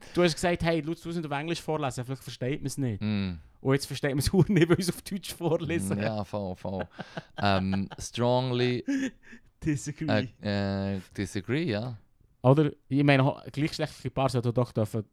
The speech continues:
Speaker 1: adoptieren. Jesus fucking Christ, Mann.
Speaker 2: Ja. Äh, das ist so, aber das strongly agree.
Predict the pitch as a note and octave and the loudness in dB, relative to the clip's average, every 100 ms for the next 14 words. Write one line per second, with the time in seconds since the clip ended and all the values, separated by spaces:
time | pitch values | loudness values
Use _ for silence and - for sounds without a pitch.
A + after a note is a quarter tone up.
0 | - A2+ G#2+ - B2+ D#3 B2 A#2+ A2+ - | -10 -6 -6 -2 -2 0 -4 -6 -6 -4
1 | A#2+ - - B2+ C#3+ C3 - G#2+ F#2+ - | -4 -4 -2 -2 0 -4 -4 -2 -2 -4
2 | _ A2 C3+ D#3+ - D3 G#2 C#3 C#3+ - | _ 2 4 4 2 4 4 4 2 2
3 | C#3 C#3+ B2 B2 B2 | 2 2 0 0 -2